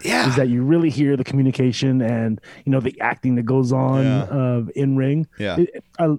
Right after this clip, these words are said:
Speaker 2: it's my favorite part.
Speaker 1: Yeah, it, it is great to see, like, companies like New Japan back with crowds, but no, there are some things about these matches, especially when you have people that get to work well together. You have people like Sasha and Bayley in there who,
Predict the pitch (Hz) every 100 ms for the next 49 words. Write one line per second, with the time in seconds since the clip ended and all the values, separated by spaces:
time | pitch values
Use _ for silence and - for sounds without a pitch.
0 | - 123 139 135 120 - 120 98 _ _
1 | - - _ - 82 69 135 160 170 165
2 | 139 156 135 - 127 113 104 95 - 107
3 | - - 123 110 107 98 98 98 98 101
4 | 98 95 92 92 104 - - 95 98 110
5 | - 104 104 98 80 - - - - 131
6 | 139 135 147 - 127 117 110 117 110 101
7 | 92 95 95 - 92 87 85 - 87 87
8 | 85 82 87 - - - 107 98 90 95
9 | 95 - 98 90 95 87 - - - -
10 | 107 90 117 113 104 98 98 87 95 92
11 | 92 95 95 92 110 104 101 90 - 92
12 | 90 - 85 82 90 90 85 87 85 82
13 | 90 85 85